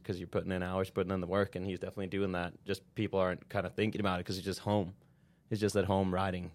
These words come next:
more than anyone, you know. That's kinda cool.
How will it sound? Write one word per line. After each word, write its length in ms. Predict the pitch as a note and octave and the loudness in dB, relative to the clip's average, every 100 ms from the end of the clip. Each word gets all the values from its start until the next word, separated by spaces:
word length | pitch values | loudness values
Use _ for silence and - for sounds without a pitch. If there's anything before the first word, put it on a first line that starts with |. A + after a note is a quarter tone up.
| - | -8
more 260 | G2+ G2 G2 | -2 2 2
than 160 | F#2 | 2
anyone, 340 | F#2+ F#2+ F2 F#2 - - - - _ _ - | 2 2 0 -6 -14 -20 -20 -20 _ _ -4
you 80 | F2+ | -2
know. 160 | F2 - - _ - - _ | -2 -4 -18 _ -20 -20 _
That's 140 | F#2 - | -4 2
kinda 180 | A2 F#2+ | 2 4
cool. 220 | F#2+ | 0